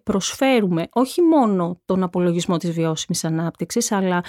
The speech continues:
για παράδειγμα, και οι υπηρεσίες μας. Να πω εδώ για όσους ίσως δεν το ξέρουν, ότι αν κάποιος πελάτης μας θέλει να λαμβάνει το λογαριασμό του σε μορφή Braille,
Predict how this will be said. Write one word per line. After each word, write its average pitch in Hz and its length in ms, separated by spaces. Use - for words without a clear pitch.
για 185 180
παράδειγμα, 208 600
και 262 180
οι 233 40
υπηρεσίες 214 680
μας. 156 280
Να 170 160
πω 208 200
εδώ 220 260
για 196 280
όσους 202 300
ίσως 214 220
δεν 214 120
το 208 80
ξέρουν, 175 600
ότι 185 840
αν 269 160
κάποιος 254 360
πελάτης 220 560
μας 156 160
θέλει 240 180
να 262 120
λαμβάνει 220 460
το 233 80
λογαριασμό 196 680
του - 100
σε - 100
μορφή 180 400
Braille, 190 360